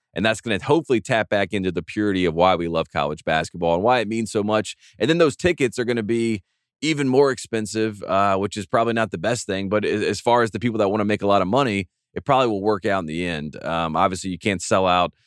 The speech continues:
uh, you know, a, a Superdome, and you, you're not gonna get the return there. But you are gonna get the, the, the eyeballs on T V, and you're probably gonna get some great moments in college basketball. So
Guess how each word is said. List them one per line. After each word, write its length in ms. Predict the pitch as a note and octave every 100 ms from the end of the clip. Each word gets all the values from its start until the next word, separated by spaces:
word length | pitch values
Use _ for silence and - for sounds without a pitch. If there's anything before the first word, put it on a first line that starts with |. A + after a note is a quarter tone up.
| _ -
uh, 280 | E2 D#2 -
you 140 | F2
know, 240 | E2+ D#2 D#2
a, 140 | D#2+
a 100 | - E2+
Superdome, 800 | - B2 G2 D#2+ E2+ D#2 E2 E2+
and 80 |
you, 80 | F2+
you're 140 | E2 F2
not 240 | F#2+ G2
gonna 120 | G2
get 160 | F2+ F2+
the 60 | E2+
return 440 | E2 A2 G#2+ F#2
there. 240 | D#2+ E2
But 240 | D#2+ A2 G2+ _ -
you 140 | A2
are 100 | D#3+
gonna 180 | D#3+ C#3
get 220 | G#2+ A#2 -
the, 140 | G2 -
the, 200 | G2+ F#2+
the 200 | G2 G#2
eyeballs 520 | A2+ A#2+ G#2 G2+ F#2+
on 140 | F#2
T 220 | E2+ G#2+ G2
V, 420 | F#2+ G2 G2 C#2+
and 100 | G#2
you're 80 | G#2
probably 300 | D3+ D3+ A#2+
gonna 140 | G#2+
get 160 | G2 F#2+
some 120 | F2+
great 220 | F#2+ E2
moments 340 | E2 E2 D#2
in 60 | E2
college 320 | D#2+ C#2+ C2+
basketball. 480 | D2 C#2 - D2+ C#2
So 320 | - A2 G2